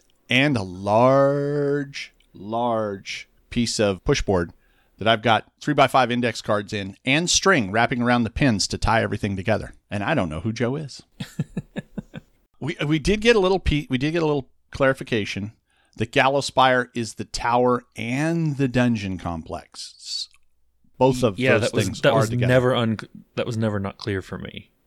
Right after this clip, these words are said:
Speaker 2: <laughs>
Speaker 1: Well, I didn't know what the heck he
Speaker 2: You're,
Speaker 1: was
Speaker 2: you
Speaker 1: referring to. I thought it was the city at one point. It, it'd been all over the place. So I was
Speaker 2: <laughs>
Speaker 1: very happy to hear that clarification,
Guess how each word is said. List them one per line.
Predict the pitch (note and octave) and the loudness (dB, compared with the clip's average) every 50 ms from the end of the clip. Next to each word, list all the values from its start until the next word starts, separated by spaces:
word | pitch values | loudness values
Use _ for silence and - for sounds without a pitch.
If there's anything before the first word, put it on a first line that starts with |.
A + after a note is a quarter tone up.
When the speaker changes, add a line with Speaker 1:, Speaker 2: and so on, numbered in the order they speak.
| _ _ - | _ _ 2
Speaker 2:
<laughs> | D3+ - - D#3+ - - - - D#3+ - - - | 2 4 2 -2 -4 -4 -6 -6 -6 -6 -2 -2
Speaker 1:
Well, | - B3 A#3 A3+ A3+ A3+ - - - | -2 0 0 2 2 2 2 2 2
I | - G#3 A3+ | 0 0 2
didn't | G#3+ G#3 G3+ F#3+ | 4 4 6 6
know | F#3 E3+ | 6 6
what | E3 D#3+ - | 6 6 4
the | D3 | 4
heck | B2+ D3+ D3+ | 2 2 4
he | D3+ | 6
Speaker 2:
You're, | F3+ A#3+ | 6 6
Speaker 1:
was | B3 A#2+ - | 6 4 2
Speaker 2:
you | D#3 | 0
Speaker 1:
referring | D3 - D3 D3 C3+ A#2+ | 2 2 4 4 4 4
to. | - A2+ A2 | 2 0 2
I | B2+ E3+ F3+ | 4 4 4
thought | - F#3+ E3 C#3+ | 6 6 6 6
it | C3 - | 4 2
was | B2 A2+ - | -2 -4 -4
the | - | -6
city | G2 - - - D3 C#3+ C#3+ C#3+ | -6 -4 -2 -2 0 0 0 0
at | C#3+ C#3+ | 0 0
one | C3 C3+ C3+ C3 | 2 2 2 4
point. | A#2+ - C3+ B2+ B2+ B2 B2 A#2+ A#2+ A#2+ - | 4 4 4 4 4 4 2 2 0 -2 -4
It, | A#2 A2+ A2 - | -8 -10 -8 -6
it'd | - D3 C3+ | -6 -6 -2
been | - E3 E3 D3+ | 2 2 4 6
all | C3+ B2+ B2+ B2+ | 6 6 6 4
over | A2+ G#2 | 2 0
the | G2+ | -4
place. | - - A#2+ G#2 F#2 | -2 0 0 0 0
So | - - B2+ | 0 2 4
I | A2+ | 4
was | G#2 C3+ B2+ G#2+ G2 | 6 6 4 2 2
Speaker 2:
<laughs> | |
Speaker 1:
very | - C3+ C#3 D3+ E3 D#3+ D#3+ C#3+ | 2 4 6 6 6 4 2 0
happy | - - A#2+ A#2+ A#2 - A#2+ | -2 -2 -2 -2 -2 -2 -4
to | G#2+ G2+ | -6 -4
hear | - - A#2 G#2+ | -4 -2 -2 -2
that | G2+ G#2 F#2+ - | -2 -4 -4 -6
clarification, | - - G#2+ G2 F#2 - - - - F2 F2 E2+ E2 - E2 D#2+ D#2+ | -6 -6 -6 -6 -6 -8 -12 -12 -10 -10 -10 -10 -10 -12 -14 -16 -16